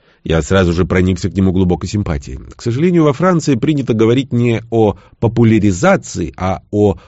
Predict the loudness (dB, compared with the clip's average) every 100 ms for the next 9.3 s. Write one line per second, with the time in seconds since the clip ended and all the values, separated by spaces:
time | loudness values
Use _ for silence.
0 | _ -4 2 2 2 2 2 2 2 2
1 | 0 -2 -12 -14 -14 -14 -16 -20 -20 -20
2 | -20 -10 -8 -2 -2 0 2 4 2 2
3 | 2 2 2 0 -4 -10 -2 2 2 0
4 | -4 -4 2 4 4 4 2 0 0 2
5 | 2 2 0 0 0 0 0 2 0 -2
6 | -8 -4 2 2 4 2 2 2 2 0
7 | -4 -4 -2 -2 -6 -6 0 0 2 2
8 | 2 0 -2 -2 0 -2 -6 -8 -8 -12
9 | -16 -20 -20